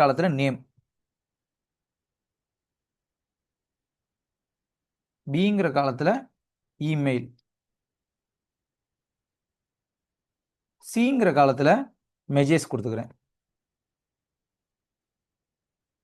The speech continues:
ஓகே, இப்போ இதுக்கு டேட்டாவையும் நான் ஃபில் பண்ணிக்கிறேன்.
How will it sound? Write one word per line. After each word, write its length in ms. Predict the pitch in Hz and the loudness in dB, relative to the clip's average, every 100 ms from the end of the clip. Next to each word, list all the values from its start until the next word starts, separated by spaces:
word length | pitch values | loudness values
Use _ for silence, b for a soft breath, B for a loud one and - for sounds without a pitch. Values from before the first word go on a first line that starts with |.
| _ _ _ _ _ _ _ _ _ _ _ _ _ _ _ _ _ 120 | _ _ _ _ _ _ _ _ _ _ _ _ _ _ _ _ _ -16
ஓகே, 180 | 120 - _ _ _ _ | -16 -16 _ _ _ _
இப்போ 120 | 185 185 | 4 4
இதுக்கு 220 | 175 262 175 143 | 4 2 2 4
டேட்டாவையும் 580 | 214 226 190 170 202 214 | 4 6 4 4 2 2
நான் 120 | 147 | 2
ஃபில் 180 | 147 131 | 0 0
பண்ணிக்கிறேன். 340 | 123 110 110 | -2 -4 -8